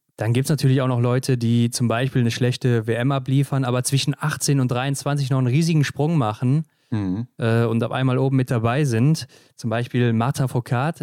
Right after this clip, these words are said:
Speaker 1: hat nie so wirklich geglänzt bei den Junioren-Weltmeisterschaften.
Speaker 2: Mhm.
Speaker 1: Und, äh, ja, was draus geworden ist, das weiß, glaub ich, jeder.
Speaker 2: <laughs> Ja.
Speaker 1: Also,
Speaker 2: Sollte
Speaker 1: das
Speaker 2: man
Speaker 1: ist nicht
Speaker 2: mitbekommen haben.
Speaker 1: Genau, das heißt nicht immer, wenn man da vielleicht so ein bisschen hinten dran ist,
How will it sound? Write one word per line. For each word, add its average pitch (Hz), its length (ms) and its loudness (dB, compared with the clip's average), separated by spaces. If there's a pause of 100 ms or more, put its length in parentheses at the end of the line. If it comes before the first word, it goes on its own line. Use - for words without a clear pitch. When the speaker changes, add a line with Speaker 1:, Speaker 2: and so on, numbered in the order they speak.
Speaker 1:
hat 131 240 -4
nie 165 300 2
so 196 160 0
wirklich 185 320 0
geglänzt 165 500 -2
bei 113 160 -2
den 110 340 -2
Junioren-Weltmeisterschaften. 120 1500 -2 (340)
Speaker 2:
Mhm. 104 240 -8
Speaker 1:
Und, 143 380 2
äh, 135 400 0
ja, 117 180 0
was 110 140 -8
draus 120 220 -4
geworden 131 360 -2
ist, 143 160 -2
das 120 120 -2
weiß, 131 200 -4
glaub 131 160 -2
ich, - 140 -8
jeder. 160 400 0 (280)
Speaker 2:
<laughs> 117 120 -2
Ja. 123 80 0 (280)
Speaker 1:
Also, 120 540 0 (220)
Speaker 2:
Sollte 113 260 -2
Speaker 1:
das 117 80 2
Speaker 2:
man 113 80 2
Speaker 1:
ist 117 60 2
nicht 143 120 4
Speaker 2:
mitbekommen 90 260 -2
haben. 87 240 -2 (100)
Speaker 1:
Genau, 117 200 -2
das 117 120 -4
heißt 135 160 -2
nicht 143 120 0
immer, 135 520 0
wenn 127 120 0
man 127 160 2
da 127 260 -2
vielleicht 135 280 -4
so 139 60 -2
ein 123 80 2
bisschen 135 240 0
hinten 127 260 2
dran 117 260 0
ist, 139 320 -2